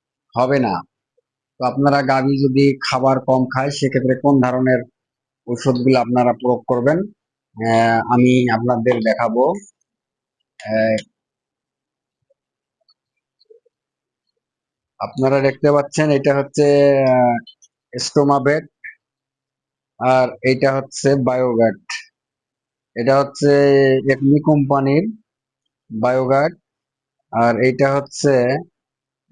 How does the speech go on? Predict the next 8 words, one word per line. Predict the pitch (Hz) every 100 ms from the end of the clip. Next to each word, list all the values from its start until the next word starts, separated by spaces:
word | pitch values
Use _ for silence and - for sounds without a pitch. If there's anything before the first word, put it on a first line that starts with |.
| 113
রেনাটা | 123 127 135 135 135
কোম্পানির | 139 135 131 131 131 131 135 185 226 - _ _ _ _ _ _ _ 127
Stomavet। | 127 - 143 131 120 110 - _ - - _ _ _ _ _ _
তো | 123 123 123
আপনারা | 117 110 143 143 147
যদি | 143 143 147
কখনো | 139 127 139 143 147 147
গাভী | 131 127 131 143 151